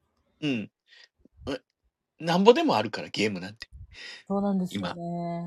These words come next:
Speaker 2: 今。
Speaker 1: うんうん。
Speaker 2: うん。あの、俺が夢見てた供給過多の時代に来ちゃったんで。
Speaker 1: <laughs> 夢の時代に。
Speaker 2: いや。ほん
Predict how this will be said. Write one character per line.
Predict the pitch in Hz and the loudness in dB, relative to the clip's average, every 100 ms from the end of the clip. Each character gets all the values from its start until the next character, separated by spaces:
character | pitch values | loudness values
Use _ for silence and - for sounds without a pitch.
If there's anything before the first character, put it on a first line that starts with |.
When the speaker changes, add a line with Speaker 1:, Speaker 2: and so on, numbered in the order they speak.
| 165 - | -12 -10
Speaker 2:
今。 | 180 | -4
Speaker 1:
う | |
ん | 175 | 0
う | |
ん。 | 120 101 127 170 170 | 2 0 -2 -6 -6
Speaker 2:
う | |
ん。 | 156 | -8
あ | - 123 | -6 -4
の、 | 117 110 107 131 _ - - - _ | -4 -4 -6 -10 _ -20 -20 -20 _
俺 | - 143 | 2 4
が | 151 | 6
夢 | 156 170 190 | 4 4 4
見 | 147 127 | 2 2
て | 127 | 2
た | 110 107 _ _ _ _ | 2 -2 _ _ _ _
供 | 208 190 | 8 8
給 | 180 - 160 | 6 2 4
過 | - 180 | 4 6
多 | 147 | 6
の | 120 | 4
時 | 101 123 | 0 4
代 | 120 110 | 4 2
に | 107 | -2
来 | - | -4
ち | - | 0
ゃ | |
っ | - | 0
た | - | 0
ん | 87 | -6
で。 | 92 87 _ | -6 -8 _
Speaker 1:
<laughs> | - 208 277 - 277 - 247 - 226 - - - - - 311 | -4 4 4 4 -2 -2 -6 -4 -10 -10 -18 -20 -12 -8 -4
夢 | 208 220 214 | 2 6 6
の | 208 208 190 | 6 2 -2
時 | 175 | -2
代 | 190 190 185 | 0 2 0
に。 | 180 | -2
Speaker 2:
い | |
や。 | 185 - - - - - - - - | -6 -12 -20 -20 -20 -20 -20 -20 -4
ほ | - | 0
ん | 381 | 0